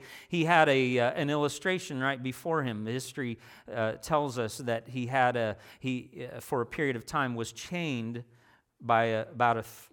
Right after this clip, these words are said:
two or three foot length of chain to a Roman guard. And that was how he lived his day. So when Paul was writing, "Put on the whole armor of God, that you may be able to stand against the wiles of the devil,"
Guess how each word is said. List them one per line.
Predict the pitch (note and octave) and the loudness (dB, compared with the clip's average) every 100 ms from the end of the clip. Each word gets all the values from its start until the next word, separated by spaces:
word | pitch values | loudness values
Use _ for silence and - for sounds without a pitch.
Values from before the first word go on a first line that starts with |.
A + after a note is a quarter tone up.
| - | -10
two | F3 D#3 | -6 -2
or | B2 | -4
three | - D3 C3+ | -6 -8 -6
foot | D3 A#2+ | -6 -6
length | B2+ B2+ - | -6 -6 -8
of | A2+ | -14
chain | - D#3+ C3 A#2 | -10 -8 -6 -6
to | - C3+ | -8 -8
a | |
Roman | A#2+ A2 A2 A2+ | -4 -4 -4 -6
guard. | C#3 C#3 E2 F2+ A2+ B2+ _ _ _ _ _ _ _ - | -4 -4 -6 -10 -18 -20 _ _ _ _ _ _ _ -14
And | A2 | -10
that | A2+ A#2 | -8 -8
was | A2+ | -6
how | A#2 A2+ | -4 -4
he | A#2 | -4
lived | A#2 A2+ | -6 -6
his | A2+ C3 | -10 -8
day. | E3 A2+ D2 - _ _ _ _ _ _ _ _ | -8 -8 -12 -20 _ _ _ _ _ _ _ _
So | _ - B2+ | _ -4 -2
when | B2 A#2 | -2 -4
Paul | - D3+ C#3 C3 | 0 2 2 0
was | A#2+ | -4
writing, | D3 C3+ C#3+ B2 A#2 - | 0 2 2 -4 -8 -6
"Put | D#3 | -2
on | C3+ B2+ | 0 0
the | A#2+ | -2
whole | B2 C3 | -4 -4
armor | B2 A2+ A#2 G#2+ | -2 -4 -4 -6
of | G#2 | -4
God, | A2+ G#2 E2 G2 G#2+ _ _ | -2 -2 -4 -14 -18 _ _
that | A#2 A2+ | -10 -8
you | A#2+ | -4
may | B2 | -4
be | A#2+ A#2+ | -2 -2
able | A2 A2 | -4 -6
to | |
stand | G#2+ - B2 A#2+ A2+ | -10 -8 -6 -6 -6
against | A2 A2 - | -6 -8 -10
the | A2+ | -4
wiles | A2 G#2+ G#2+ G2+ | -2 -2 -4 -10
of | G2 | -12
the | G#2 | -8
devil," | G#2 G2 F2 | -6 -6 -8